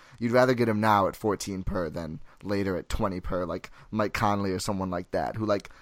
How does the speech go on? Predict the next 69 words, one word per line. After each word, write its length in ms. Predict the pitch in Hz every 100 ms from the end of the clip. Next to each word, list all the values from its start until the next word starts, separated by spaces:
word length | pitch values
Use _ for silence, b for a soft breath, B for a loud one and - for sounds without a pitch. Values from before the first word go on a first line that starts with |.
| - 117
Mike 180 | 127
Conley 300 | 127 131 123
is 100 | 110
great, 340 | - 123 113 -
right? 260 | 95 104
But 120 | - 107
I 80 |
don't 100 | 110
know 120 | 107 104
if 100 | 110
I'd 100 | 104
want 140 | 101
the 80 | 101
Bucks 260 | 98 95 -
to 80 |
get 140 | 107 85
Mike 160 | 101
Conley 380 | - 117 120 107
right 200 | 98 90
now 220 | 98 92
because 400 | 92 - 95 90 b b b b -
that 180 | 110 104
deal 180 | 117
might 160 | 107 110
not 180 | 104 95
be, 340 | 107 107 101 -
n-, 180 | 110 101 98
no 180 | 113
one 160 | 123 127
might 200 | 120 104
want 180 | 113 -
that 180 | 101 98
deal 220 | 107 95
in 80 | 85
three 240 | 87 87
years. 500 | 82 67 - - -
You 80 | 98
know, 140 | 98
Mike 180 | 98 113
Conley's 300 | 117 110 107
great. 300 | - 117 107
I 20 |
love 180 | 101 110
Mike 180 | 101 98
Conley. 440 | 110 107 107 98 b b b -
You 80 | 117
just 160 | 113 123
don't 160 | 107
know 80 | 110
what 160 | 107 -
three 220 | 117 110
years 180 | 107 101
will 80 |
do 100 | 101
to 120 | 104 98
a 40 |
point 280 | - 120 104
guard. 260 | 107 101
I, 220 | 92 98 101
I 20 |
don't 180 | 104 98
want 220 | 98 -
a 100 | 104
huge 520 | - 123 123 110 -
contract. 500 | - 78 73 76 -
That's 160 | 101 -
why 160 | 101
I 40 | 92
like 280 | 92 92